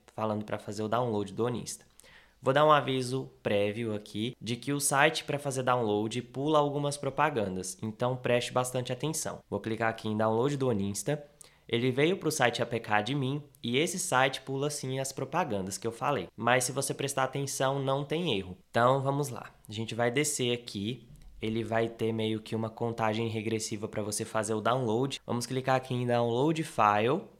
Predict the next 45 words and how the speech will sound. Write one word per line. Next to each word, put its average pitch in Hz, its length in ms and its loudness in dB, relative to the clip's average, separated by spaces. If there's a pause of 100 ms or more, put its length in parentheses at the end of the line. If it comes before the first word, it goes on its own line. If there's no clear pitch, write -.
(100)
esperar 127 460 6
um 170 80 4
pouquinho, 151 600 0 (120)
ele 127 180 -2
vai 131 120 6
abrir 131 200 4
uma 139 160 2
propaganda. 139 720 0 (400)
Não 170 280 6
é 196 60 6
pra 180 160 6
baixar 131 460 6
esse 131 160 2
arquivo 120 400 -2
que - 100 -16
tá 117 120 0
aparecendo 113 540 0
aqui, 120 460 -4
porque 123 240 -4
esse 120 140 -2
aplicativo 127 720 -2
é 127 160 6
a 151 80 10
propaganda. 127 960 0 (240)
Às 113 180 4
vezes 127 160 2
aparece 123 400 2
uma 117 140 -2
outra 110 240 -4
coisa, 127 440 0
mas 120 220 0
enfim, 117 240 -4
não 117 160 2
é 139 60 4
pra 135 120 -4
baixar 120 360 2
isso 113 180 -2
aqui. 117 420 -4
Pode 113 280 2
clicar 123 280 2
aqui 127 160 0
pra 127 200 0
fechar 139 500 4
essa 135 180 0
guia, 120 460 -2